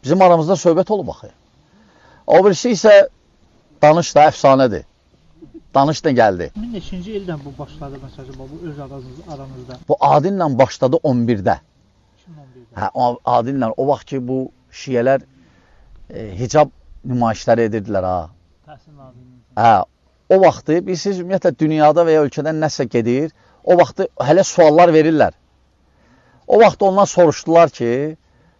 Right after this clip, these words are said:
Speaker 1: "Bəs bu əməl zad?" Dedi ki, "Güc olsa çıxmaq olar." Hə, ondan qabaq mənə gəlib deyirdilər, indi onun ətrafındadırlar, onlar. Onlar gəlib deyirdilər, "Bu belə şeylər danışır." Mən deyirdim, "Ay, yaxşı, sən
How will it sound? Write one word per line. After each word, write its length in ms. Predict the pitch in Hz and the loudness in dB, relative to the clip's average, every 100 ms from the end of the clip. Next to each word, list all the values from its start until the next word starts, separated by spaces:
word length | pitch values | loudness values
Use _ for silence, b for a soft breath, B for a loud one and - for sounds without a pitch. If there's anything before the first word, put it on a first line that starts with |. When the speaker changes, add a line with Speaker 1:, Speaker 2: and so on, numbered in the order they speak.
| _ - | _ -4
Speaker 1:
"Bəs 180 | - - - | -4 -8 -2
bu 140 | 151 | 2
əməl 400 | 123 123 123 110 | 2 2 0 0
zad?" 260 | 101 135 175 | 0 -2 -2
Dedi 160 | 180 | -10
ki, 140 | - 151 | -10 -6
"Güc 200 | 196 170 | -2 2
olsa 180 | 156 180 | 2 2
çıxmaq 320 | - 131 139 120 | -8 -4 -2 0
olar." 180 | 107 76 _ _ _ _ _ _ _ _ _ _ _ _ _ 104 | -2 -4 _ _ _ _ _ _ _ _ _ _ _ _ _ -4
Hə, 240 | 101 170 | -4 -4
ondan 280 | 147 196 277 | -4 0 2
qabaq 180 | 254 262 226 | 6 6 6
mənə 120 | 233 214 | 4 4
gəlib 180 | 208 208 | 4 4
deyirdilər, 400 | 202 190 151 110 | 0 -2 -2 -2
indi 100 | 127 | 2
onun 180 | 160 165 | 2 2
ətrafındadırlar, 680 | - 151 117 120 131 107 71 - | 2 2 2 0 -2 -2 -8 -6
onlar. 260 | 85 73 - _ _ _ _ _ _ _ _ - | -6 -6 -8 _ _ _ _ _ _ _ _ -6
Onlar 200 | 139 208 | 0 2
gəlib 220 | 190 196 | 4 2
deyirdilər, 260 | 190 170 131 113 | 0 2 0 2
"Bu 80 | |
belə 100 | 139 143 | -6 -4
şeylər 200 | 147 147 | -2 0
danışır." 260 | 131 117 151 | 0 -2 -4
Mən 160 | 156 | -2
deyirdim, 220 | 151 147 | -2 -2
"Ay, 140 | 139 147 | 0 2
yaxşı, 260 | 135 - | 0 -2
sən 160 | 135 135 | -2 0